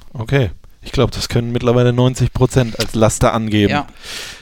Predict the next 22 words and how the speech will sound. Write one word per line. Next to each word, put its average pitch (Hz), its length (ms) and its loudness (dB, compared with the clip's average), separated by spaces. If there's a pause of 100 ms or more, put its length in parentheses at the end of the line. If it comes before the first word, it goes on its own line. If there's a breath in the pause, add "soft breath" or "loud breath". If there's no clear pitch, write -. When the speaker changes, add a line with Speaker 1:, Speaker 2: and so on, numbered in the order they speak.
(100)
Speaker 1:
Wenn 170 120 2
du 226 80 4
die 214 120 2
Möglichkeit 180 600 4
hättest, 110 280 -2
ein 123 120 -4
Spiel 165 300 -2
nochmal 147 240 2
auf 127 100 -2
Null 156 280 6
zu - 140 -2
stellen - 440 -8 (680)
und 127 140 2
nochmal 131 240 4
zu - 160 -6
spielen, 95 340 -4
welches 113 300 0
wäre 110 240 2
es 92 100 -4
und 101 140 -10
warum? 95 300 0 (1160)
Speaker 2:
Boah. 92 320 -6